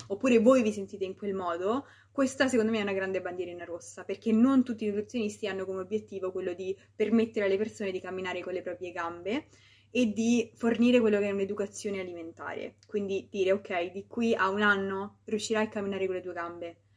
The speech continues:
senza, mm, necessariamente applicazioni contacalorie, applicazioni contamacro, eh, che appunto quello è tutto un altro argomento, eh, ma, ehm, che vi fornisca davvero delle, eh, nozioni che pote-, potete applicare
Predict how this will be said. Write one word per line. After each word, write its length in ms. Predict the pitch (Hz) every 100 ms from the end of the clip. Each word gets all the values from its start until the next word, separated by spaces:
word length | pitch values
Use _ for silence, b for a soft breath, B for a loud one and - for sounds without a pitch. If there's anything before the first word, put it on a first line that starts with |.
| _
senza, 600 | - 202 208 - 196 - - - 202
mm, 140 | 196
necessariamente 1080 | 196 196 196 - 190 190 185 185 190 185 175
applicazioni 720 | - - 185 202 196 202 202 208
contacalorie, 720 | 196 214 208 214 202 214 208
applicazioni 540 | 202 190 185 185 185
contamacro, 840 | 180 185 185 196 196 196 196 196 196 B B -
eh, 200 | 190 -
che 80 | 220
appunto 360 | 214 240 220
quello 220 | 220 277
è 140 | 226 -
tutto 280 | 320 320 254
un 60 |
altro 240 | 226 214 214
argomento, 800 | 208 202 190 190 - 208 226 B B B -
eh, 340 | 202 196 190
ma, 500 | 220 233 226 233 247 -
ehm, 560 | 208 196 196 196 202
che 100 | 208 233
vi 100 | 240
fornisca 380 | 254 320 - 226
davvero 400 | 220 247 294 254
delle, 640 | 214 226 233 240 247 -
eh, 300 | 202 196 196
nozioni 760 | 208 214 - - 240 240 254 247
che 140 | 208
pote-, 320 | 196 202 240
potete 300 | 226 233 226 220
applicare 800 | 214 202 202 170 160 170 170